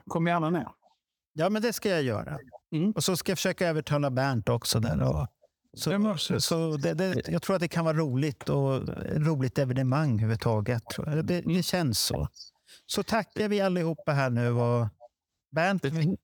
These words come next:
Speaker 3: det, det finns ett evenemang till som jag faktiskt kommer att tänka på, och det är den sextonde juni i Köpenhamn, då händer det någonting unikt som inte svenskarna får smaka på. Det är nämligen som så här att det finns ett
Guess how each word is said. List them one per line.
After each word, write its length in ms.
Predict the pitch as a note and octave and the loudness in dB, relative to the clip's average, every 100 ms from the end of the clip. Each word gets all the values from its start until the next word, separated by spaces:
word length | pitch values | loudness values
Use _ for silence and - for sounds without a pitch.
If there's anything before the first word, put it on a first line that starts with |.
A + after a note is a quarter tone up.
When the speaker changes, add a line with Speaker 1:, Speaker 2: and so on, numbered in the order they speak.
| _ | _
Speaker 3:
det, 200 | - D#3+ E3 | -2 -2 -2
det 100 | D3 | -4
finns 300 | - D3 G3+ | 0 -2 0
ett 120 | G3+ | -2
evenemang 520 | E3+ D3+ C#3+ B2+ A2+ G#2+ | -2 0 0 2 0 0
till 380 | - B3+ F#2 | -2 -2 0
som 140 | F#2 F#2+ | 0 0
jag 80 | F2 | 0
faktiskt 260 | F2 - - | 0 -2 -2
kommer 160 | C#2+ | -2
att 60 | E2+ | 0
tänka 320 | E2 C#2+ E2+ | 0 0 -4
på, 200 | - C#2+ | -2 -2
och 200 | C2+ F#2+ | -2 0
det 180 | G#2+ B2+ | 0 0
är 360 | G#2+ G2+ F#2+ F2+ _ _ _ _ _ - | 0 0 0 -4 _ _ _ _ _ -2
den 140 | A2+ | 0
sextonde 580 | - D3+ - - A2 A2 | 0 -2 -2 -2 2 2
juni 680 | G#2+ G#2+ D#3+ F3 C#3 A#2 G#2 | 2 0 0 0 0 0 0
i 160 | - F#2+ | 0 0
Köpenhamn, 840 | - G2+ G#2 G2+ - - - - G#2 - - | 2 0 0 0 -2 -2 -2 0 -2 -4 -6
då 100 | D#3+ | -2
händer 280 | E3 C3+ A#2+ | 0 0 2
det 60 | |
någonting 360 | A2+ G2+ G2+ F2+ | 0 2 2 2
unikt 340 | G2+ F2+ F2+ | 2 2 0
som 100 | - G#2 | 0 0
inte 160 | - | 0
svenskarna 520 | - A2+ F2 - F#3+ | 0 2 0 0 -2
får 100 | G3 | 0
smaka 320 | - D2 - - | 0 -2 -2 -4
på. 280 | - G#1+ - _ _ _ _ _ _ _ _ _ _ _ | -2 -4 -6 _ _ _ _ _ _ _ _ _ _ _
Det 60 | B2+ | -2
är 40 | |
nämligen 300 | G3 G3+ B2 | 0 0 0
som 180 | A2 A#2 | 0 0
så 100 | G#2+ | 0
här 360 | G#2 F#2+ G2 G2 | 0 0 0 -2
att 80 | A2 | -2
det 80 | A2+ | 0
finns 220 | C3 | 0
ett 80 | B2+ | 0